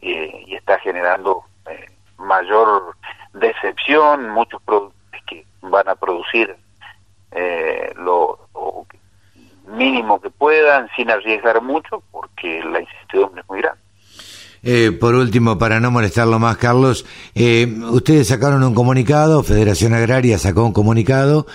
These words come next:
Speaker 2: eh, sacó un comunicado también la Comisión de Enlace ante estas nuevas medidas que tomó el Banco Central de la República Argentina. Eh, ¿cómo está la mesa de enlace hoy en día?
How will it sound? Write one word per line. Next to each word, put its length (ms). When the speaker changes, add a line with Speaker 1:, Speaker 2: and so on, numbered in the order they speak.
Speaker 2:
eh, 140
sacó 260
un 60
comunicado 520
también 440
la 160
Comisión 500
de 80
Enlace 560
ante 240
estas 200
nuevas 220
medidas 340
que 80
tomó 400
el 480
Banco 320
Central 400
de 60
la 100
República 460
Argentina. 520
Eh, 600
¿cómo 180
está 180
la 120
mesa 240
de 80
enlace 360
hoy 140
en 120
día? 320